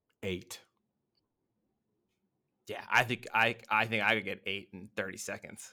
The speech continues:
Speaker 1: <laughs> I don't think that's true. I'll tell you what, next time we're here,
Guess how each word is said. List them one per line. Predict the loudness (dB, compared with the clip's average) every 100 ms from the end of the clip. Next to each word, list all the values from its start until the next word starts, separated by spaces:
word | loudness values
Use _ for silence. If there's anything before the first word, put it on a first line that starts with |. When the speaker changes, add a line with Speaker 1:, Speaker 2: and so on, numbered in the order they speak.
| _
Speaker 1:
<laughs> | -2 4
I | 4 4 -2
don't | -2
think | -2 0
that's | 0 2
true. | -2 -2
I'll | -6 -8 -16 -20 -20 -16 -16 -8 8
tell | 10
you | 10
what, | 8
next | 6 8
time | 10 10 10
we're | 8
here, | 8 4 2